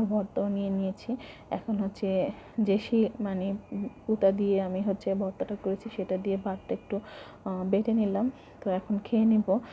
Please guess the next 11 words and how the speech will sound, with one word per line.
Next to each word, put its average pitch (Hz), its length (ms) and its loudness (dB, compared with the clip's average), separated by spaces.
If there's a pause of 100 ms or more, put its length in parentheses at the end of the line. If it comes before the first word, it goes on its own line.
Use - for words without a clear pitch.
(160)
তো - 120 -6
আপনারাও 220 320 6
খেয়ে 226 260 2
দেখতে 202 300 0
পারেন 190 340 0
ভর্তা 190 300 0
বানানো 190 320 0
শেষে 190 480 -4
পাটার 196 300 -2
ভিতরে 202 360 0
হাত 185 220 -2